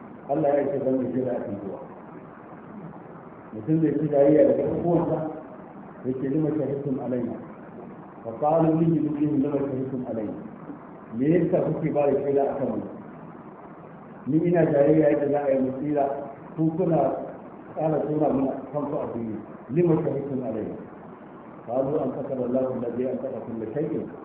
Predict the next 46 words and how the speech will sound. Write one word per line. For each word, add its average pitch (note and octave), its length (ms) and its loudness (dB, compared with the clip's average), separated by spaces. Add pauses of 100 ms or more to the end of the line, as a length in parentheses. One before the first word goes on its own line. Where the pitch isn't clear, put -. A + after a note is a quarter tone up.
(320)
وهو B2+ 480 -2
خلقكم D3 440 0 (120)
أول B2+ 140 0
مرة B2 420 0
وإليه A2+ 400 -6
ترجعون. F#2+ 480 -8 (880)
Hannun D3 320 2
ku D3+ 160 2
zai C#3 120 2
magana, C3+ 360 0 (160)
cinya C#3+ 240 0
za B2+ 160 2
ta D3 80 -4
yi C#3 80 -4
magana, B2+ 400 -4
gwiwa C#3+ 280 4
za C3 100 6
ta C#3 140 2
yi B2+ 80 0
magana, B2+ 280 0
ƙafa D3 360 2
za C3+ 100 6
ta C#3 120 0
yi C3+ 60 0
magana. C3 320 0 (1080)
Ku C3 180 -2
ce, C#3 80 0
"A, C#3 400 0 (160)
Allah D3+ 360 2
ne C3 120 2
ya C#3+ 240 2
ba D3 320 0
mu B2+ 160 -4
dama C#3 480 2
da A#2 240 0
furucin C3+ 400 0
mu C3 160 0
yi C3 160 2
magana B2+ 400 0
wanda B2+ 340 0
yake B2 380 -2
ta A#2 80 -4 (160)
komai C#3 320 0
ya B2+ 160 4
yi A2 80 -2
magana." G#2 240 -6